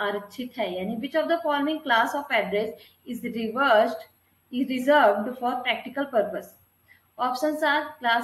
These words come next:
C, class D, class E, class B। Guys, classes के बारे में अभी आपको पढ़ाया नहीं गया होगा, तो मैं यहाँ पे उसके बारे में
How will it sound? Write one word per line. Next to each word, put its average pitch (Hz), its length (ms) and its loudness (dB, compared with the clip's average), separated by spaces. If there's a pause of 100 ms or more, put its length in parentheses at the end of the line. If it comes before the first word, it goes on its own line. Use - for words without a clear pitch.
(120)
C, 277 220 0
class 240 360 2
D, 233 200 -8
class 254 240 -2 (160)
E, 247 240 -6
class 220 360 2
B। 185 120 -10 (360)
Guys, 302 180 2
classes 302 340 4
के 311 100 0
बारे 285 200 4
में 294 100 2
अभी 277 180 2
आपको 277 200 -2
पढ़ाया 240 340 0
नहीं 294 160 0
गया 285 120 2
होगा, 220 180 4
तो 302 140 -2
मैं 285 180 0
यहाँ 262 280 2
पे 269 120 -4
उसके 269 240 -4
बारे 247 220 2
में 269 40 0